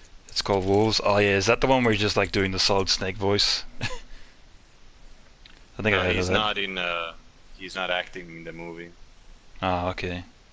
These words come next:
Speaker 1: There was some movie where he was
Speaker 2: No?
Speaker 1: acting, acting though, but he was, like, just doing, like, the Solid Snake m-, voice. <laughs> He's just, like, running around.
Speaker 2: I can't even remember.
Speaker 1: I thought
Speaker 2: He has a
Speaker 1: Watchmen was
Speaker 2: very,
Speaker 1: his movie.
Speaker 2: very, very old movie before his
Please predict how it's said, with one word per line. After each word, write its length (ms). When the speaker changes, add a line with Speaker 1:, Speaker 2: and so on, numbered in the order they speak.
Speaker 1:
There 100
was 140
some 240
movie 180
where 180
he 60
was 200
Speaker 2:
No? 80
Speaker 1:
acting, 320
acting 420
though, 160
but 100
he 60
was, 100
like, 160
just 220
doing, 240
like, 160
the 80
Solid 280
Snake 300
m-, 240
voice. 460
<laughs> 140
He's 140
just, 100
like, 140
running 180
around. 360
Speaker 2:
I 60
can't 240
even 160
remember. 540
Speaker 1:
I 80
thought 220
Speaker 2:
He 60
has 280
a 80
Speaker 1:
Watchmen 180
was 200
Speaker 2:
very, 140
Speaker 1:
his 80
movie. 140
Speaker 2:
very, 240
very 460
old 280
movie 380
before 600
his 380